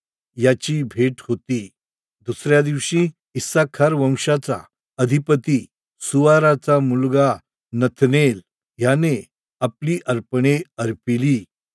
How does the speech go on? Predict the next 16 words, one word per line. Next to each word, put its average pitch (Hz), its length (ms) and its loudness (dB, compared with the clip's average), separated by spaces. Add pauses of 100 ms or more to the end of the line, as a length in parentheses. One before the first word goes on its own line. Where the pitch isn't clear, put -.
(120)
त्याचे 139 340 2
अर्पण 147 640 0 (380)
पवित्र 170 380 0
स्थानाच्या 131 640 -2 (120)
चलनाप्रमाणे 127 1000 0 (420)
एकशे 135 320 0
तीस 170 440 -4
शेकेल 143 560 -2
वजनाचे 123 680 -2 (260)
चांदीचे 131 800 0 (280)
एक 135 120 2 (160)
ताट 139 260 4 (640)
व 123 60 0
सत्तर 147 520 0
शेकेल 139 480 -2
वजनाची 127 840 0